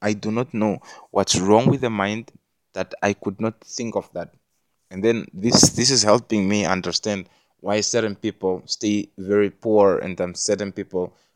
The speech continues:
grow very rich. It's, it's like how open the mind is, you know, to, to different things, man. It's like to go out and get some sun or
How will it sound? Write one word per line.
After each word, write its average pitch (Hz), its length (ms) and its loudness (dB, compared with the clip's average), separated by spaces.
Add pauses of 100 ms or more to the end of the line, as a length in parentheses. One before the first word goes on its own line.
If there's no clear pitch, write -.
(220)
grow 101 240 0
very 95 400 2
rich. 104 460 0 (360)
It's, - 220 -10
it's 107 160 0
like 120 200 0
how 113 320 6
open 127 440 2
the 98 100 -2
mind 95 300 -6
is, 90 260 -8
you 90 80 -14
know, 90 220 -10 (360)
to, 98 280 -4 (880)
to 120 140 -2
different 120 500 -2
things, 117 380 -6
man. 82 340 -12 (180)
It's - 140 -4
like 95 240 -2 (920)
to - 80 -20
go 147 200 2
out 147 240 6
and 127 140 -4
get 113 180 0
some 101 160 -4
sun 120 380 2
or 98 240 -6